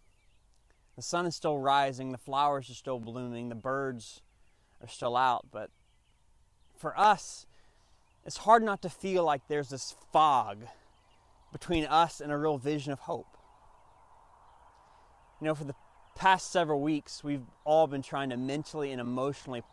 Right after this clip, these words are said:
process what we're seeing on the news, the stories we're hearing from friends, or maybe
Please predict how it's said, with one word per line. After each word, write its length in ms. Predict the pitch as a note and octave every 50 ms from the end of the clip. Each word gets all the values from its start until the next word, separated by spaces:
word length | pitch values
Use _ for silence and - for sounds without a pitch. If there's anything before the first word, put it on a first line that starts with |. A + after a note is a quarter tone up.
| - - -
process 800 | - C#3+ C#3+ D#3 D#3 - - - G#2+ - - - - - - - - - _ _ _ _ _ - _
what 140 | - C#3 D3
we're 120 | D3+ D3+ D3
seeing 420 | - - - F3+ F3 E3+ E3 D#3
on 120 | D3+ D3
the 80 | C3+ B2+
news, 580 | B2 B2 C3 C#3+ C#3+ C3+ C3 B2 A#2 A2 - - C3+ -
the 80 | C3+ B2
stories 480 | - - E3+ E3+ E3 E3+ E3 D#3 C3
we're 100 | C#3 C3+
hearing 440 | B2+ A#2+ D#3 D#3 D3+ D3+ C#3+ C#3+ C3+
from 180 | - - C3 B2
friends, 560 | - - - D3 D3 C#3+ C#3 C3 C3 B2 B2+
or 40 | B2+
maybe 320 | C#3+ D3+ D3 C#3+ D3 C3+